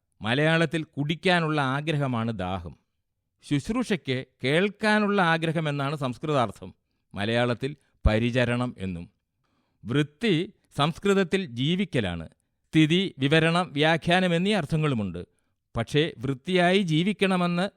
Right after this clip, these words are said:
നിർബന്ധമുള്ളവരാണ് മലയാളികൾ. വൃത്തി നമുക്ക് ശുചിത്വമാണ്. സംസ്കൃതത്തിലെ പശു സമസ്ത ജീവജാലങ്ങൾക്കും കൂടിയുള്ള പേരാണ്. അതിനാൽ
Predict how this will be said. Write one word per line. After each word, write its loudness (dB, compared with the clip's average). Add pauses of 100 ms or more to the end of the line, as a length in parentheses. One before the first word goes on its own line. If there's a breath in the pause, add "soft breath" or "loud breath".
നിർബന്ധമുള്ളവരാണ് 2
മലയാളികൾ. 0 (260)
വൃത്തി -2
നമുക്ക് -4 (100)
ശുചിത്വമാണ്. -6 (920)
സംസ്കൃതത്തിലെ 0 (100)
പശു 2 (500)
സമസ്ത 2
ജീവജാലങ്ങൾക്കും 4
കൂടിയുള്ള 2
പേരാണ്. 0 (500)
അതിനാൽ 0